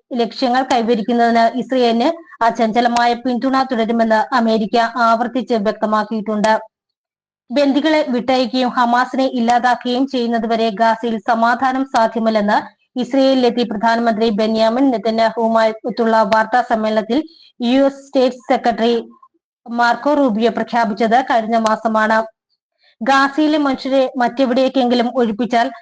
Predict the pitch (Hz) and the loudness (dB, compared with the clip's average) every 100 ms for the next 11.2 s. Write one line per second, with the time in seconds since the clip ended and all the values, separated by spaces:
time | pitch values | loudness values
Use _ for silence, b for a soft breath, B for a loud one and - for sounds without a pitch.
0 | B B 233 240 262 247 240 240 247 240 | B B 0 2 2 2 2 2 0 -4
1 | 240 269 277 277 277 240 233 233 233 233 | 0 -2 0 0 0 0 0 0 0 0
2 | 302 285 240 240 226 220 262 247 226 226 | 0 0 -2 0 0 0 -2 -2 0 0
3 | 226 226 233 226 262 254 240 220 220 214 | 0 0 0 0 -2 -4 -2 -4 -4 -4
4 | 226 233 220 233 226 220 214 294 B B | -4 -4 -2 0 0 2 0 -2 B B
5 | - 233 233 240 240 269 226 220 220 214 | -6 -6 -2 -4 -2 -2 0 0 0 0
6 | 220 254 226 214 214 220 208 202 220 208 | 0 0 -2 0 -2 -2 -4 -4 -4 -4
7 | 208 202 214 220 - _ _ _ _ _ | -4 0 0 0 -6 _ _ _ _ _
8 | _ _ - B B B B - 277 277 | _ _ -10 B B B B 0 2 2
9 | 285 330 330 302 294 294 285 - 262 247 | 0 2 2 4 2 2 0 -2 -2 0
10 | 277 269 302 285 262 - 254 247 240 240 | 0 0 -2 0 -2 -2 0 0 0 -2
11 | 240 | 2